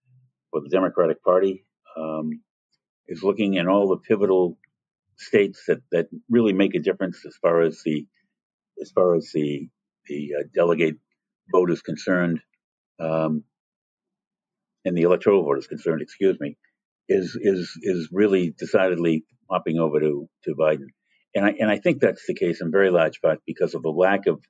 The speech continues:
leadership during the course of the pandemic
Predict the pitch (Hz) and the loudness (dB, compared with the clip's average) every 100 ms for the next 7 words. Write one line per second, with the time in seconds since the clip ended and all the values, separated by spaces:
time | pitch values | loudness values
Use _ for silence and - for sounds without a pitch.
0 | - 104 90 - 78 - _ _ _ _ | -4 -2 -2 -2 -4 -4 _ _ _ _
1 | _ - 139 139 - 95 95 76 80 78 | _ -4 -2 -2 0 -2 -2 -2 -2 -2
2 | - 78 78 95 90 - | -4 -6 -2 -2 -2 -6